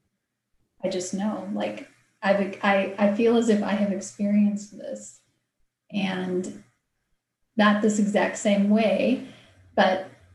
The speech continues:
that I, it's just a knowing in my heart, like, we, we,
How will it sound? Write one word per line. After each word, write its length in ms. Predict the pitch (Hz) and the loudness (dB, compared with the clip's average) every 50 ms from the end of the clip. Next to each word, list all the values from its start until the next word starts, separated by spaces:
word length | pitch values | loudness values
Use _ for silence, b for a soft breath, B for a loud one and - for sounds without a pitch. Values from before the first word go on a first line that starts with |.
| _ _ - - - - | _ _ -20 -16 -4 2
that 200 | 220 196 175 185 | 4 4 4 6
I, 100 | 202 202 | 4 4
it's 340 | 202 208 208 208 208 - | 2 2 0 0 0 0
just 180 | 220 208 - - | 0 -2 0 0
a 100 | 208 190 | 0 0
knowing 500 | 196 190 202 196 202 202 202 202 202 202 | 0 0 0 2 2 4 4 4 4 2
in 100 | 196 190 | 0 -2
my 120 | 190 190 | -2 -4
heart, 480 | 196 - - - 208 196 190 - - - | -6 -8 -4 -2 -2 0 0 -2 -4 -4
like, 400 | - 185 180 - - - - - - _ _ _ _ - _ _ _ _ _ _ _ _ _ - | -4 -4 -4 -6 -8 -10 -16 -20 -20 _ _ _ _ -20 _ _ _ _ _ _ _ _ _ 0
we, 200 | 208 208 214 208 208 - 220 | 2 4 4 4 2 0 -2
we, 200 | 214 202 202 | -2 -2 -2